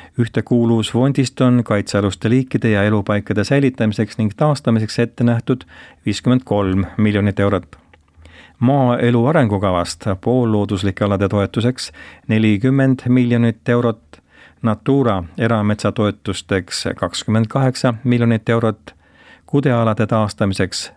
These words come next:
kolm miljonit eurot ja Natura põllutoetusteks neli miljonit eurot.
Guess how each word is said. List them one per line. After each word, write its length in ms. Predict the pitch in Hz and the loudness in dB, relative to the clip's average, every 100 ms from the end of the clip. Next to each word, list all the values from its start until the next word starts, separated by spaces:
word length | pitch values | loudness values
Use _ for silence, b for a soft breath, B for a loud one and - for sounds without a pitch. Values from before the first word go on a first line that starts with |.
| _ | _
kolm 420 | 135 147 127 110 | 0 2 2 0
miljonit 560 | 104 120 117 110 104 - | 0 0 2 2 0 -2
eurot 460 | 110 107 101 - - B B B - | -2 0 -2 -6 -20 B B B -4
ja 240 | 110 104 101 - | 0 0 -2 -4
Natura 640 | 113 - 147 143 98 92 - | -4 0 0 2 0 -2 -2
põllutoetusteks 1120 | 135 120 98 113 104 - 98 - 98 90 - 101 | 0 0 0 0 -2 -4 -10 -6 -6 -6 -6 -2
neli 260 | 107 101 92 | 0 0 0
miljonit 480 | 95 92 82 82 | -2 -2 -6 -8
eurot. 340 | 90 87 - | -8 -10 -12